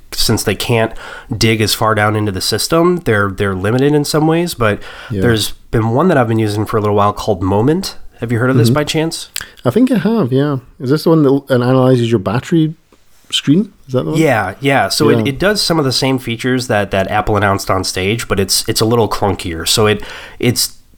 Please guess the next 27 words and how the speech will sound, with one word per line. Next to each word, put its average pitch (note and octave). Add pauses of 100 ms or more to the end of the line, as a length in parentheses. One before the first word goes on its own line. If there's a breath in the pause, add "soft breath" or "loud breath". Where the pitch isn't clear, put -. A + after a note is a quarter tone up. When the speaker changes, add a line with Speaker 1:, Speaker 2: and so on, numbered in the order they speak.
(140)
Speaker 1:
point F#3+
is A#2+
to -
try A#2
and A2
track A2
your B2+
time A2+
on A2+
your A2+
phone, F2+
how, -
what A2
apps G#2+
you're A2+
using, F#2+
how A#2+
long A2+
you're G2+
using G2+
them, F2
and G#2
then G#2
you G#2+
can G2
set G#2
alerts G2+